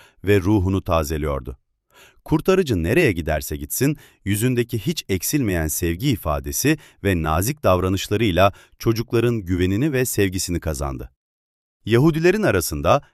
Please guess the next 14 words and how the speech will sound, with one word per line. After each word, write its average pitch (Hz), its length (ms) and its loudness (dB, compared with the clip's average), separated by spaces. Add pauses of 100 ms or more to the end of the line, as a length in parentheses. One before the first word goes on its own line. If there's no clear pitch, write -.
(140)
ellerini 117 460 0
onların 98 460 -2
üzerine 101 400 -2
koyarak 101 440 0
kutsaması 101 560 -2
için 82 320 -4 (220)
çocukların 127 680 -2
bir 110 120 -2
Rabbinin 107 460 0
yanına 101 280 0
getirilmesi 85 720 -4
geleneksel 107 600 2
bir 80 60 -4
olaydı. 71 440 -4